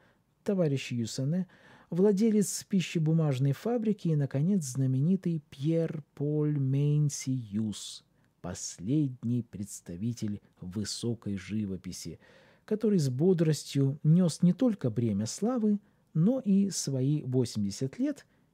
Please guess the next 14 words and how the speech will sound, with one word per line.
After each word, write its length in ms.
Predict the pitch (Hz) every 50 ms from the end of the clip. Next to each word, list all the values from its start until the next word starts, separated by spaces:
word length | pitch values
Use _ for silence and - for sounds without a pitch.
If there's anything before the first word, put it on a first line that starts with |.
| _ _ _
и 80 | - 320
огромный 520 | 262 208 147 120 113 117 120 135 139 143
живот. 480 | 135 127 123 98 - 127 - - - _ _ _ _ _ _ _ _ _ _ _ _ _ _ - _ _ _ _ _ _ _ _ _ _ _ _ _ _ _ _
Когда 320 | - 135 127 127 131 127
гости 340 | 120 123 123 117 - - 117
направились 600 | 117 113 117 127 123 120 110 110 107 104 - -
в 80 | -
столовую, 480 | - - - 117 120 147 185 190 165 151
госпожа 480 | 131 135 127 - - 135 127 139 135 131
Арну 240 | 127 131 135 131
взяла 340 | 123 117 113 131 127 120 117
его 200 | 120 117 110 120
под 320 | 117 _ - 95 92 85 90
руку. 320 | - - _ - 90 90